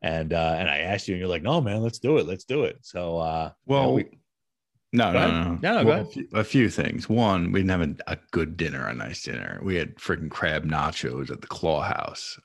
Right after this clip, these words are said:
Speaker 2: Um,
Speaker 1: So fantastic dinner. Like, what are you getting at? I mean,
Speaker 2: Fantastic
Speaker 1: come on, dude. <laughs>
Speaker 2: dinner.
Speaker 1: You know? Yeah. All
Speaker 2: And
Speaker 1: right.
Speaker 2: not even for Myrtle Beach, one of my favorite,
Speaker 1: <laughs>
Speaker 2: one of my favorite things to eat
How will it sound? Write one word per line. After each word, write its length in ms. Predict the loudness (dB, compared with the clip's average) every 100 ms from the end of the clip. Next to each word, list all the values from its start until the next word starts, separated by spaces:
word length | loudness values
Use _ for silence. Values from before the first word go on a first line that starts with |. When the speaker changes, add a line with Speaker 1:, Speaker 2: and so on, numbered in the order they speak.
| -4
Speaker 2:
Um, 580 | -2 -2 -4 -8 -10 -12 _ _
Speaker 1:
So 160 | -8 -6
fantastic 760 | -4 -4 -4 -2 0 0 2
dinner. 280 | 2 4 4
Like, 140 | 4
what 100 | 4
are 40 | 2
you 100 | 2
getting 260 | 0 0
at? 80 | -2
I 20 | 0
mean, 300 | 2 2 2
Speaker 2:
Fantastic 720 | 4 4 4 4 2 2 4
Speaker 1:
come 80 | 4
on, 40 |
dude. 20 |
<laughs> 0 |
Speaker 2:
dinner. 140 | 4 2
Speaker 1:
You 60 |
know? 100 | 0
Yeah. 460 | 0 0 0 0 -4 _ _ _ -8
All 120 | 0
Speaker 2:
And 100 | 4
Speaker 1:
right. 60 | 6
Speaker 2:
not 120 | 6 6
even 280 | 6 4
for 180 | 4 6
Myrtle 320 | 6 6 4
Beach, 480 | 2 2 2 0 0
one 160 | 2 4
of 80 | 4
my 200 | 4 2
favorite, 680 | 0 0 2 4 4 2 0 -4 -6
Speaker 1:
<laughs> 200 | _ -12
Speaker 2:
one 300 | 0 4 6
of 60 |
my 140 | 6 2
favorite 600 | 0 2 4 4 0 0
things 300 | 0 0 0
to 240 | -2 -2
eat 220 | -2 -2